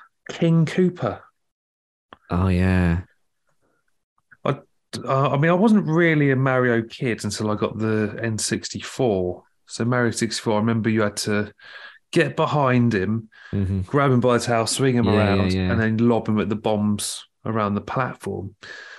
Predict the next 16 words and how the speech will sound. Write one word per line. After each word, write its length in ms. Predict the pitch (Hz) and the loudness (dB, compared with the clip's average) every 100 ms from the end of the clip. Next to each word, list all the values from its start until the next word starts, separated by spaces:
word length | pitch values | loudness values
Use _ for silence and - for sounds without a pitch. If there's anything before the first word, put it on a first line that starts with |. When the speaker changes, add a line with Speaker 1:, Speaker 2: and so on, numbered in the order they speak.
| - _ _ _ _ _ _ _ _ _ - | -20 _ _ _ _ _ _ _ _ _ -14
Speaker 1:
The 220 | 123 - 143 | -12 -2 2
only 320 | 170 180 170 | 4 4 4
memory 360 | 156 151 143 | 4 2 2
I 120 | 123 117 | 2 0
have 640 | - 127 113 110 - - _ _ _ _ _ _ - | -2 -2 -2 -4 -6 -14 _ _ _ _ _ _ -8
before 580 | 123 - - 175 165 113 | -8 -6 2 4 4 2
that 160 | 95 | 0
was 160 | 104 107 | 0 0
on 120 | 110 | -2
the 80 | 110 | -2
snes 400 | - 135 107 110 | 0 0 0 -2
with 80 | 104 | -6
Super 320 | - 120 110 | -2 -2 0
Mario 480 | 117 123 117 101 90 | 0 2 2 0 0
World. 440 | 95 92 90 - _ - - - - _ _ _ _ _ _ _ _ - | -2 -4 -6 -8 _ -20 -20 -20 -20 _ _ _ _ _ _ _ _ -12
I 120 | - | -12